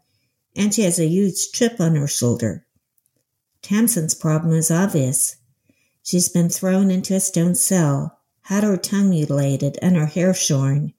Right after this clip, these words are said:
and is looking for a way to let rescuers know where she is. It turns out Tamsin is very dear to someone in a high-placed position.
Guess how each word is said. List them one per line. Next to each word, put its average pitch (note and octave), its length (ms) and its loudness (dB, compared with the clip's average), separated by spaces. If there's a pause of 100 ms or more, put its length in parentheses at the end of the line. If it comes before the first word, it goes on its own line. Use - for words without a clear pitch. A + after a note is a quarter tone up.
(500)
and G3 160 2
is F#3 160 0
looking G#3+ 280 0
for F3+ 200 -2
a F#3 60 2
way E3+ 440 2
to F#3 140 -2
let F3 240 0
rescuers F3+ 680 0
know E3 160 2
where E3 160 2
she F#3+ 260 -2
is. E3 360 0 (800)
It G#3+ 160 -2
turns C4 280 2
out F3 200 -2
Tamsin E3+ 520 0
is D#3 200 0
very G3 320 0
dear E3 340 0
to F#3 160 -6
someone E3 420 2
in D#3 140 2
a D3+ 80 2
high-placed D3 640 0
position. D3+ 680 -2